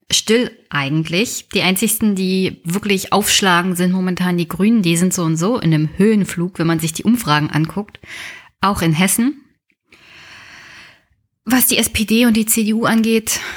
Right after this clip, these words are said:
also die S P D verliert weiterhin vierzehn Prozent. Das Ziel scheint einstellig auch auf Bundesebene zu werden. Und deswegen sind sie momentan ziemlich still und wissen vielleicht auch gar nicht,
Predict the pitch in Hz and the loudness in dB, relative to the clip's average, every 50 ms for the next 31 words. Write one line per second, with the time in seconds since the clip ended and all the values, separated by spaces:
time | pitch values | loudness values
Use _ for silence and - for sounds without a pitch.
0 | - - - - - _ - 202 208 208 214 214 196 - - 208 - - 226 196 | -14 -16 -16 -18 -16 _ -4 -2 0 2 2 2 2 2 0 0 0 0 0 2
1 | 214 214 - - 214 202 196 208 202 196 - - - - - - - - - - | 2 0 0 2 2 4 4 2 2 0 -2 -6 -6 -6 -10 -10 -12 -14 -16 -20
2 | - - - _ - - _ _ _ - - 175 165 160 - 185 190 208 262 - | -20 -20 -20 _ -20 -20 _ _ _ -6 0 0 0 2 2 0 0 0 0 -2
3 | - - - _ _ _ _ _ - - - 202 196 - - 208 202 - 196 - | -4 -12 -20 _ _ _ _ _ -12 -6 -4 -2 -2 0 -2 -2 -2 -2 -6 -2
4 | - 190 190 220 277 262 - - - - _ _ - 180 170 185 175 - - - | 0 0 0 0 -2 -4 -8 -14 -18 -20 _ _ -12 -6 -4 -2 -2 -2 -2 -2
5 | - - 226 220 214 208 - - 208 196 196 190 196 - - - - - _ _ | -2 -2 0 0 0 2 2 2 2 2 0 -2 -2 -4 -8 -10 -10 -12 _ _
6 | _ _ _ _ - - - 180 202 240 - - - 165 165 180 - - - 165 | _ _ _ _ -10 -4 -2 0 0 0 0 0 0 0 0 0 -2 -4 -6 -8
7 | 165 - 165 - _ _ _ - 196 220 247 262 277 269 262 - - 147 143 151 | -6 -8 -10 -12 _ _ _ 0 2 4 4 4 2 0 0 -2 -4 -4 -2 -2
8 | 151 143 - 160 143 147 143 147 156 170 214 240 _ _ - - - - - - | -4 -4 -6 -6 -6 -4 -2 -2 -2 -2 -4 -8 _ _ -20 -20 -20 -20 -20 -20
9 | - - - - - - - _ - - 196 185 196 190 190 - 202 196 196 190 | -20 -20 -20 -20 -20 -20 -20 _ -4 -2 -2 0 0 0 0 0 0 2 2 4
10 | 190 196 185 - 196 190 185 185 185 185 180 185 185 175 165 - 214 202 196 190 | 2 2 2 2 2 2 2 2 2 0 2 2 0 0 0 0 2 2 2 2
11 | 185 - - 202 202 214 208 190 170 180 - 202 185 - 175 180 - - - - | 2 0 0 0 0 2 0 0 -2 -2 -2 -2 -2 -2 -2 -2 -2 -4 -6 -8
12 | - - 170 170 175 175 180 - - - _ | -4 -2 0 0 2 0 -2 -4 -8 -18 _